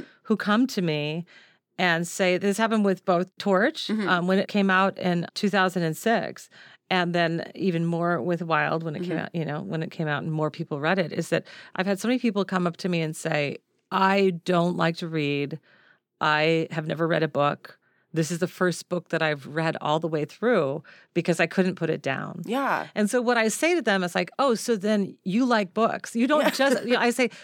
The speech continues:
Speaker 1: "Trust me, I know you don't like just this book."
Speaker 2: Yeah.
Speaker 1: Okay. I,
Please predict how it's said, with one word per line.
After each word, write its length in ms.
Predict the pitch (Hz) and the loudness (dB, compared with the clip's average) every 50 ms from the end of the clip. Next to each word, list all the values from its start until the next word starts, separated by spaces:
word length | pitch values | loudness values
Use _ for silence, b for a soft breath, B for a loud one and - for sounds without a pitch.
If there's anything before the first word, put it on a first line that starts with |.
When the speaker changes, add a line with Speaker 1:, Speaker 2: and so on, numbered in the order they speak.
| B | B
Speaker 1:
"Trust 300 | B - 320 320 311 - | B 0 2 2 2 2
me, 180 | 233 220 185 - _ | 0 0 0 -2 _
I 160 | - 220 269 285 | 0 2 2 4
know 180 | 254 262 277 | 4 4 2
you 200 | 269 220 202 214 | 2 2 2 2
don't 240 | 190 220 208 - - | 2 0 0 0 2
like 180 | - 190 185 175 _ - | 0 0 0 0 _ -4
just 260 | - 208 180 175 - | -2 -2 -2 -2 -2
this 180 | - 175 160 - | -2 -2 -2 -4
book." 320 | - - - - - - - | -8 -12 -12 -12 -12 -10 -4
Speaker 2:
Yeah. 240 | 196 240 208 151 113 - | 0 2 2 2 2 0
Speaker 1:
Okay. 220 | 185 208 190 - | 0 2 0 0
I, 100 | - - | 0 0